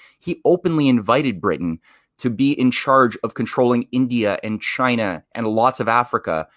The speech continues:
saying that you've demonstrated your superiority as the Aryan race to keep these dark, dirty people under control. That should be your jurisdiction. And we will control the Soviet dirty Slavs and use Russia as a,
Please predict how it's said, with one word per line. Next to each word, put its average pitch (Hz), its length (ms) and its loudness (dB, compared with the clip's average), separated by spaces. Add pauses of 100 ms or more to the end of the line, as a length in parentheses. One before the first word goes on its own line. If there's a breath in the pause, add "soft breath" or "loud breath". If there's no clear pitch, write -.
saying 127 240 -4
that 117 180 -6
you've 120 400 -4
demonstrated 123 580 0
your 117 120 -2
superiority 117 760 0
as 101 120 -2
the 110 200 -4
Aryan 117 300 -2
race 110 380 -2 (260 soft breath)
to - 100 -6
keep 127 340 -6
these 104 260 -2 (180)
dark, 120 320 2
dirty 113 240 -4
people 117 320 -6
under 104 140 -4
control. 110 360 -2
That 123 220 0
should 127 160 -6
be 113 80 -2
your 117 320 0
jurisdiction. 98 720 -10 (280 soft breath)
And 117 180 -6
we 147 100 4
will 135 140 0
control 127 580 4 (260 loud breath)
the 127 120 0
Soviet 123 840 2
dirty 120 300 0
Slavs 110 680 0
and 107 140 -4
use 117 480 -2 (140)
Russia 120 500 0
as 113 320 -4
a, 107 280 0